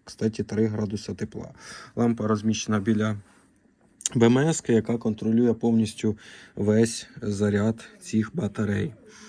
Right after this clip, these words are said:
Батареї тут, е, получається, сім, чотирнадцять, двадцять одна ячейка із сохом сімдесят процентів. Сох, е, ці батареї з Nissan Leaf. Вони, е, бачите,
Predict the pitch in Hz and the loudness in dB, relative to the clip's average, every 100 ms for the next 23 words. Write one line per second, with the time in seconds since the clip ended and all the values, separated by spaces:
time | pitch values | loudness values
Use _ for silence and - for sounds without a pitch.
0 | - - - - 101 127 - 143 135 120 | -20 -18 -20 -10 -2 -2 0 0 2 2
1 | 113 113 113 - - - - 95 90 98 | 0 0 -4 -4 -16 -20 -18 -12 -10 -8
2 | 101 101 98 104 107 - 107 104 - 110 | -8 -8 -6 -4 -2 0 0 0 -4 -6
3 | - - 196 175 - 110 143 139 113 - | -6 -2 -2 -2 -4 -2 0 2 2 0
4 | 104 101 120 139 - 101 104 110 113 107 | -6 -2 0 0 -2 -4 -2 0 2 0
5 | 107 151 156 - 113 101 - 127 - 107 | 0 -2 -2 -2 -2 -2 -4 -4 -4 -6
6 | - 107 101 104 107 107 - - 104 - | -4 -4 -2 -4 -4 -6 -6 -8 -6 -2
7 | 147 151 143 135 131 - - - - - | -2 -2 -2 -2 -4 -14 -20 -20 -20 -16
8 | - 120 123 113 - 104 104 104 104 - | -4 0 0 0 -4 -4 -2 -2 -6 -4
9 | 113 107 110 120 107 107 - 107 104 101 | -2 -2 0 0 0 -2 -4 -4 -4 -4
10 | 104 95 - 95 101 113 110 104 - 107 | -6 -8 -10 -6 -2 0 0 -2 -4 -4
11 | 104 104 101 101 107 - 110 | -2 -4 -6 -4 -4 -4 -6